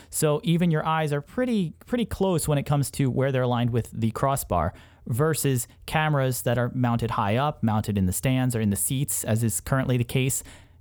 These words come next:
You've got those angles at play, and it does make it difficult to really draw a line between where the puck contacted the stick and the crossbar on a goal. So you're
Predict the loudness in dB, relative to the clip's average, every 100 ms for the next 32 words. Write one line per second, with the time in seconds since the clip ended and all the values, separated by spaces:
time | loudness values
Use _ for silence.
0 | -20 -2 -2 0 0 0 0 0 0 2
1 | 2 0 0 0 2 2 0 0 0 2
2 | 0 0 0 0 0 0 0 0 -6 -20
3 | -2 0 2 2 2 2 0 -2 -12 -8
4 | -2 2 2 2 0 0 2 0 0 0
5 | 0 0 -2 0 0 0 -2 -4 -4 -2
6 | 0 2 0 0 0 -2 0 -2 -2 -8
7 | -4 0 2 2 0 -4 _ -4 -2 0
8 | 0 0 0 0 0 -4 -10 -20 -20 -2
9 | 0 2 2 2 2 0 -2 -6 -20 -20
10 | -20 -10 -2 0